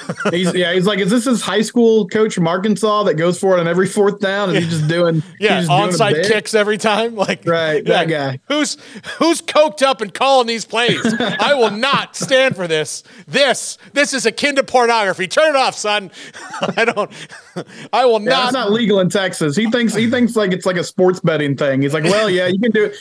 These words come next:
Speaker 2: You can do it in Las Vegas. Like, U N L V can do it, but I can't do it here.
Speaker 1: <laughs> Yeah,
Speaker 2: They'll,
Speaker 1: no, the
Speaker 2: they'll
Speaker 1: go-,
Speaker 2: lock me up."
Speaker 1: the, the governor, the governor will be furious. He won't, <laughs> he won't, he won't have this as the last thing I need. All right, when we come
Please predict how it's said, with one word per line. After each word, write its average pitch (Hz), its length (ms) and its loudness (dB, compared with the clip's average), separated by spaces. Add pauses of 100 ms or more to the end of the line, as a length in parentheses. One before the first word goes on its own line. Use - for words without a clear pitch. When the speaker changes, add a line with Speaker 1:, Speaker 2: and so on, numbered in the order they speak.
(160)
Speaker 2:
You 220 100 0
can 240 100 2
do 294 140 2
it 254 40 4
in 220 60 2
Las 185 200 0
Vegas. 185 280 0
Like, 165 140 0
U 233 160 2
N 240 80 2
L 208 100 2
V 185 200 0
can 160 140 -2
do 147 180 2
it, 139 100 -2
but 151 80 -2
I 185 100 -2
can't 180 260 -4
do 151 140 0
it 147 120 -2
here. 139 200 -2
Speaker 1:
<laughs> - 60 2
Yeah, 143 260 0
Speaker 2:
They'll, 131 60 -8
Speaker 1:
no, 120 300 -2
the 170 100 -2
Speaker 2:
they'll 185 100 2
Speaker 1:
go-, 196 120 4
Speaker 2:
lock 180 140 -4
me 160 160 0
up." 131 120 -4 (140)
Speaker 1:
the, 165 360 0
the 185 140 0
governor, 175 640 -2 (120)
the 175 80 -6
governor 208 380 2
will 175 80 4
be 165 140 -2
furious. 139 640 -4
He 208 120 0
won't, 190 560 -4
<laughs> 175 100 -8
he 208 100 0
won't, 214 300 0 (200)
he 247 100 -2
won't 240 160 6
have 208 220 0
this 170 160 0
as 165 80 -2
the 165 60 -4
last 185 300 2
thing 170 180 -2
I 165 80 2
need. 160 240 -2 (240)
All 220 100 2
right, 214 180 2
when 294 480 2
we 269 300 0
come 240 460 2